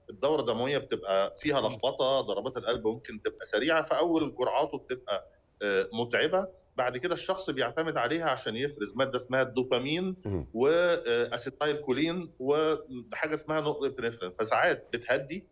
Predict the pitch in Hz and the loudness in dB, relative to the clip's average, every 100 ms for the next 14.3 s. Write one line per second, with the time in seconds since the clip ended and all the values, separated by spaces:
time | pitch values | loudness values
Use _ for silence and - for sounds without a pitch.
0 | 117 117 113 104 185 214 - - 139 120 | -2 -2 -2 -2 -2 -4 -10 -6 -2 2
1 | 135 127 170 - 107 127 131 180 - 170 | 2 4 2 -2 -4 -4 0 0 0 -2
2 | 170 - 151 - - 135 123 - 135 - | -4 -6 -10 -6 -4 -4 -4 -4 -4 0
3 | 120 139 127 120 - - - 101 92 98 | 0 0 -2 -2 -8 -16 0 2 4 4
4 | 98 98 95 107 151 196 220 254 226 160 | 4 0 -4 2 4 4 4 0 2 4
5 | 156 165 175 143 165 - 80 - _ _ | 4 4 4 2 0 -2 -8 -14 _ _
6 | 123 131 185 202 156 175 175 160 151 143 | 0 2 2 0 2 2 2 0 0 2
7 | 165 147 147 120 113 127 147 139 139 185 | 2 2 0 0 0 0 2 2 0 0
8 | 156 - - 120 185 214 208 190 120 123 | -2 -10 -6 2 4 4 0 0 2 2
9 | 113 101 98 110 120 120 117 117 117 - | 2 2 2 4 4 4 2 2 0 -2
10 | - 117 - 175 185 170 160 175 170 135 | -4 -2 2 4 6 4 2 2 2 2
11 | 139 160 151 127 156 160 139 131 120 - | 2 2 2 2 2 2 2 -2 -4 0
12 | 123 98 113 120 139 127 120 127 147 120 | 0 2 0 -2 -2 -2 0 2 4 2
13 | 113 - 127 135 120 113 107 110 107 101 | 2 0 0 0 -2 -2 -4 -4 -4 -2
14 | - 135 107 | 0 0 -2